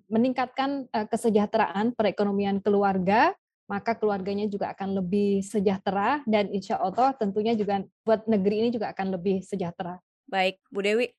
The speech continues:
Speaker 2: bagi pendengar Cuap-Cuap Cuan nih, pengen tahu kira-kira emang demografinya tuh ke ibu-ibu umur berapa sampai berapa sih kalau misalkan emang targetnya nih perempuan produktif gitu?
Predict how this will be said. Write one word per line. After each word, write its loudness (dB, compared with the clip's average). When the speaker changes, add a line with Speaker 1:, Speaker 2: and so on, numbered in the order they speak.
Speaker 2:
bagi -2
pendengar 0
Cuap-Cuap -6
Cuan -4
nih, -6
pengen -6
tahu -4
kira-kira -4
emang -6
demografinya -6
tuh -10
ke -4
ibu-ibu -4
umur -4
berapa -4
sampai -4
berapa -4
sih -6
kalau -6
misalkan -8
emang -10
targetnya -6
nih -8
perempuan -6
produktif -8
gitu? -12